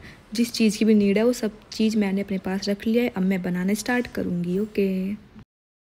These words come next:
Then मैं अभी start कर रही हूँ बनाना। मैं तवे पे ऑयल डाल रही हूँ, जितना ऑयल की need होगी उतना डालूँगी।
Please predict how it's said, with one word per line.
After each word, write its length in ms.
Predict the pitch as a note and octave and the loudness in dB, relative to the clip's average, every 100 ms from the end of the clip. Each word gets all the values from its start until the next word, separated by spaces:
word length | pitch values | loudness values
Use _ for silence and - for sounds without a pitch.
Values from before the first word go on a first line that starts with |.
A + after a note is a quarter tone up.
| _ - | _ -6
Then 160 | A3+ A3+ | -2 0
मैं 80 | |
अभी 120 | G#3+ G#3+ | -2 -4
start 400 | - B3+ C4 - | -4 -4 -4 0
कर 180 | B3 | 2
रही 200 | A#3 A#3 | 2 2
हूँ 100 | A#3+ | 2
बनाना। 380 | A3+ A3+ A3 A3+ | 2 0 0 0
मैं 180 | A3 A3 | 2 0
तवे 240 | A3 A3 A3 | 2 2 2
पे 140 | A3 - | 0 0
ऑयल 240 | G#3 G#3+ | 2 2
डाल 220 | G#3 A3 A3+ | 2 0 2
रही 300 | B3 C4 C#4+ | 2 2 2
हूँ, 360 | D#4 D4+ B3 A#3+ - | 2 2 0 -4 -6
जितना 360 | G#3+ G#3+ A3 G#3+ | -4 0 2 2
ऑयल 160 | G#3 | 2
की 120 | G#3 | 2
need 220 | A3 A#3+ B3 | 2 4 4
होगी 180 | B3 B3 | 2 0
उतना 220 | A3+ G3+ | -2 -2
डालूँगी। 600 | F#3+ G3 A3 B3 C#4 | 0 0 2 4 4